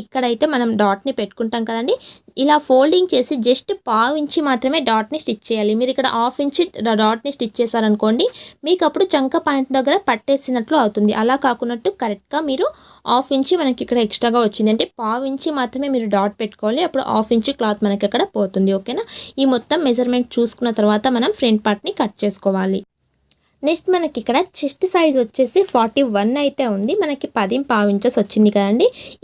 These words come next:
ఇక్కడ మిడిల్ పాయింట్ వచ్చేసి మనకి ల్-, పదకొండు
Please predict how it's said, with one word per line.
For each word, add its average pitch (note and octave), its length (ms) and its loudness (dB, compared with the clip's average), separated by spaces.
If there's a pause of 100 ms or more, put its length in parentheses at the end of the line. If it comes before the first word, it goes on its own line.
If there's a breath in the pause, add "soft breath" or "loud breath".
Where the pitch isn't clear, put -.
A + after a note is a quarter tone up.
ఇక్కడ F#4+ 240 2 (160)
మిడిల్ D#4+ 320 4
పాయింట్ D#4 300 0
వచ్చేసి B3 340 0 (100)
మనకి A3 340 0 (360 loud breath)
ల్-, C4 100 -4 (220)
పదకొండు F4+ 440 4